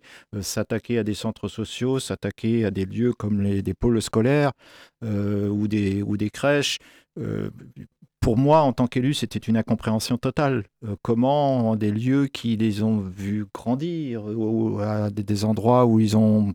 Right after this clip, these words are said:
pu être é-, éduqués, euh, au niveau de l'éducation nationale, comment, pourquoi s'en prendre à ces lieux ? Je pense qu'on est sur des symboles de la République,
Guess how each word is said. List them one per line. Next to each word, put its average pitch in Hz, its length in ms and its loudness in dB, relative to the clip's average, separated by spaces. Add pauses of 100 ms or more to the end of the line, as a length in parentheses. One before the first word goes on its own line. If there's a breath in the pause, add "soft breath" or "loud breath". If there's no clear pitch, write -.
pu 110 300 2
être - 240 -4
é-, 110 240 -6
éduqués, 120 800 -2
euh, 104 460 0
au - 20 0
niveau 107 220 0
de 107 40 0
l'éducation 107 520 0
nationale, 131 560 2 (460 loud breath)
comment, 117 380 2 (120)
pourquoi 143 340 4
s'en 131 160 2
prendre 120 300 2
à 110 40 0
ces - 140 -2
lieux ? 135 300 2 (320 soft breath)
Je - 160 -20
pense 113 180 0
qu'on 113 160 2
est 117 80 4
sur 104 220 -2
des 104 80 0
symboles 113 400 2
de 110 80 2
la 104 120 4
République, 120 580 0